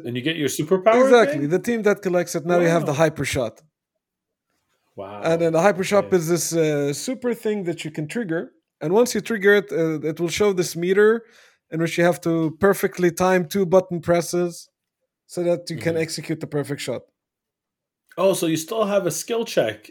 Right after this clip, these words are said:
Speaker 1: even after collecting the
Speaker 2: Yes,
Speaker 1: power up.
Speaker 2: exactly. Also,
Speaker 1: Okay.
Speaker 2: keep in mind that while you're doing all of this, any other player could slow motion tackle you.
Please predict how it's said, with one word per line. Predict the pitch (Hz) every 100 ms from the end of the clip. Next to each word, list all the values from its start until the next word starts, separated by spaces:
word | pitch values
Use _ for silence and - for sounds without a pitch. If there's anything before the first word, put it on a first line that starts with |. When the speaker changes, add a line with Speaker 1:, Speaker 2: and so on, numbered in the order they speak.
| _
Speaker 1:
even | 196 196 196
after | 185 202 - 170
collecting | - 151 131 - 127
the | 269
Speaker 2:
Yes, | 160 104 101
Speaker 1:
power | 98
up. |
Speaker 2:
exactly. | 185 170 175 165 131 123 _ _
Also, | - 285 285 240 208
Speaker 1:
Okay. | 110
Speaker 2:
keep | 233 277
in | 262
mind | 220 208 190
that | 190
while | 190 240
you're | 262 220 202
doing | 208 202
all | 165 185
of | 180 151
this, | 156 156 -
any | 214 202
other | 180 180
player | 180 180 175 175
could | 160 190 165
slow | - 175 175
motion | 165 156 135 147 139
tackle | 175 - 135
you. | 117 104